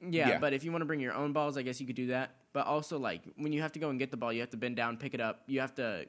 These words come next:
Speaker 1: grab the flag, like, all of that. It's just
Speaker 2: Drive the carts. And that's what I was telling people,
Speaker 1: I
Speaker 2: like
Speaker 1: saw some dude walking, and I was still like, "Mm, I probably wouldn't play," but I guess if you're gonna,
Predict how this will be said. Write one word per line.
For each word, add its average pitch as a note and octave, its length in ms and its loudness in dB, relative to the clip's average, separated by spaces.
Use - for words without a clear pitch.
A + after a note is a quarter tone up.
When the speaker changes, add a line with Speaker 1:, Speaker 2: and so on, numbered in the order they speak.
Speaker 1:
grab B2+ 260 2
the A2+ 60 -6
flag, A#2 400 -4
like, G#2 260 -4
all C3+ 180 2
of A2+ 120 -4
that. A#2 260 -2
It's A#2 140 -6
just A#2+ 480 -8
Speaker 2:
Drive A2 280 4
the C#3 60 -10
carts. G#2+ 380 2
And A#2 100 4
that's D3 160 4
what F#3+ 60 8
I C#3+ 40 8
was B2 140 2
telling C#3+ 260 2
people, A2+ 220 0
Speaker 1:
I D3 40 6
Speaker 2:
like F3+ 80 4
Speaker 1:
saw F#3+ 120 2
some F#3 200 -2
dude C#3+ 160 0
walking, B2 420 0
and A2 80 -2
I A2 60 0
was A2+ 120 -6
still C3+ 160 -4
like, G#2 220 -2
"Mm, B2+ 180 -4
I B2 80 2
probably C3 300 2
wouldn't A#2+ 200 -4
play," B2 180 0
but G#2 120 -2
I G#2 80 -2
guess A2 220 -4
if A2+ 80 -10
you're A2+ 100 -6
gonna, G2 340 -6